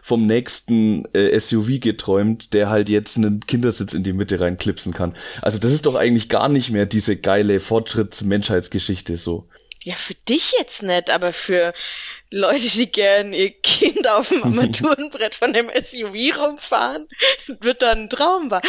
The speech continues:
Speaker 2: Nee, <laughs> keine Ahnung.
Speaker 1: <laughs>
Speaker 2: Ich meine, ich stoß da auch an meine Grenzen von de-, vom Verständnis her, weil ich mir halt denk, wenn jemand irgendwie sich dafür begeistern kann und für die Technik begeistern kann, warum macht ihr dann nicht den Sprung und überlegt sich so, wie können wir die Leistungen, die wir bringen oder die Technik, die wir erfinden, vielleicht nutzen,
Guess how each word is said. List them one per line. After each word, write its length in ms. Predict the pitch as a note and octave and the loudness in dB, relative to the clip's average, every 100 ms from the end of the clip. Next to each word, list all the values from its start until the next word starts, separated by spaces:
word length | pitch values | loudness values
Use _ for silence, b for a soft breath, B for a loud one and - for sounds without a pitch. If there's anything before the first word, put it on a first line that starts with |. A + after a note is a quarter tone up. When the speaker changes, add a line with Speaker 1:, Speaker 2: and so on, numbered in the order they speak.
| B E4 - | B 0 0
Speaker 2:
Nee, 200 | A#3+ D4+ - | 2 2 2
<laughs> 160 | - - | 0 2
keine 340 | C#4 - - | 2 2 4
Ahnung. 260 | A3+ B3 E3 | 4 2 0
Speaker 1:
<laughs> 40 | B B C4+ G#3 | B B -2 -2
Speaker 2:
Ich 120 | A#3+ | 2
meine, 200 | B3+ C4 | 2 2
ich 80 | C4 | 0
stoß 260 | - D4+ - | 0 0 0
da 80 | - | 0
auch 160 | C4+ | 2
an 120 | D4+ | 0
meine 200 | A3+ G3+ | 0 -2
Grenzen 480 | G3 F#3+ G3+ G3+ G3+ | 0 -2 -2 -6 -8
von 220 | F#3+ F#3+ F#3+ | -4 -4 0
de-, 160 | F3+ - | 0 0
vom 200 | G3+ G3 | -8 -4
Verständnis 480 | F#3+ - F#3 G3 G3 | -4 0 -2 -2 -2
her, 120 | G#3 | 0
weil 100 | G#3 | 0
ich 80 | G#3 | 0
mir 120 | G#3 | 0
halt 160 | G#3 G#3 | 0 0
denk, 180 | G#3 | -2
wenn 140 | G3 F#3+ | -2 -2
jemand 420 | G#3 A3 G#3+ G#3+ | 0 0 -2 -4
irgendwie 420 | F#3+ G3+ G3 G3 | -6 -6 -10 -10
sich 220 | - G3+ | -8 -4
dafür 360 | - G3+ C4 A#3+ | 2 2 0 -4
begeistern 460 | G3+ G#3 A#3 - G#3+ | -2 0 0 -2 -6
kann 140 | G#3 | -4
und 140 | G#3 | -4
für 60 | G3 | -8
die 60 | F#3+ | -2
Technik 360 | A#3+ B3+ A3 | -2 -2 -6
begeistern 380 | F3+ F#3 F#3+ G3 | -2 -2 -2 -4
kann, 120 | G3+ G#3 B B | -8 -8 B B
warum 220 | G3+ G#3+ A3+ | 2 2 2
macht 200 | A#3 B3 | -2 0
ihr 60 | |
dann 140 | G#3 G3+ | 0 -2
nicht 140 | G3 | -4
den 100 | G3 | -2
Sprung 320 | - - A3+ A#3 | -4 -2 -2 0
und 140 | G#3+ | -2
überlegt 380 | G3+ G3+ G#3+ - | -2 -2 -2 -4
sich 160 | G#3+ - | -6 -4
so, 180 | G#3+ | -4
wie 140 | G3 A3 | -4 -4
können 400 | B3 B3 A#3+ G#3+ | 0 0 0 -4
wir 380 | G#3+ A3 A#3 C4 B B B B G#3+ | 0 2 2 0 B B B B -2
die 60 | |
Leistungen, 580 | G#3 G#3+ A#3 - A3+ A3 | 0 2 0 -4 -6 -6
die 100 | G#3+ | -2
wir 100 | G3+ | -2
bringen 220 | G3+ B3 | 0 -2
oder 120 | A#3 G#3 | 0 -2
die 120 | G#3 | -2
Technik, 380 | A#3+ A3+ A#3+ F#3+ | -2 0 -2 -4
die 120 | G#3 | -2
wir 80 | G3+ | 0
erfinden, 480 | G3 - A#3+ A#3+ A#3 | 0 -2 -4 -4 -8
vielleicht 420 | - G3+ G3+ - | -2 0 0 -2
nutzen, 520 | A3 A#3 - A#3 A#3 | -4 -2 -4 -4 -8